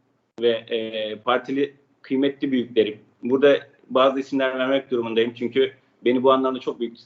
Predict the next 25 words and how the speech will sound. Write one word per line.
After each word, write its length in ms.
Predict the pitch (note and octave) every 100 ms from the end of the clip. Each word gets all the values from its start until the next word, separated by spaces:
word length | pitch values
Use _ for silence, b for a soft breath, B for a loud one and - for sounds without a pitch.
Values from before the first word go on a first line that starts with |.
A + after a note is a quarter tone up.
| _
teşvik 360 | - B2 C#3+ -
ettiler. 400 | C3+ G2+ G#2 A2 _ _ _ -
E, 300 | G#2+ G#2+ G#2+
önceki 360 | B2+ C3+ C#3
dönem 200 | C#3+ C#3
il 120 | C#3 C#3
başkanlarımızdan 720 | C3 - C3 B2+ C3 B2+ C3+
Sayın 320 | B2 B2+ C#3
Ali 140 | A#2 A#2+
Galip 320 | B2 B2+ B2
Ergül, 340 | B2 A#2 A#2+ A#2+ - _ _ _
e, 140 | G#2 G#2+
benim 260 | C3 C3+ B2+
ilçe 280 | A#2 B2 A2+
başkanı 340 | A2 B2+ B2
olmam 280 | A#2 A#2+ A#2+
konusunda 500 | A#2+ A2+ A#2 A2+ A2+
bana, 220 | A#2 A#2+
e, 540 | - A2+ A2 A2 A2+ - _ _ _ -
defalarca 600 | A2 A#2 A#2 A#2+ A#2 A#2
kere, 240 | B2 A2
e, 240 | A2+ - G#2+ G#2+ G#2+ G#2+ G#2+ F2+ F#2+ - _ _ _
söylemlerde 600 | - B2 A#2+ A#2 A2 A2
bulundu. 260 | A2 A#2
Kendisine, 600 | A#2 B2 B2 C3+ C3 B2+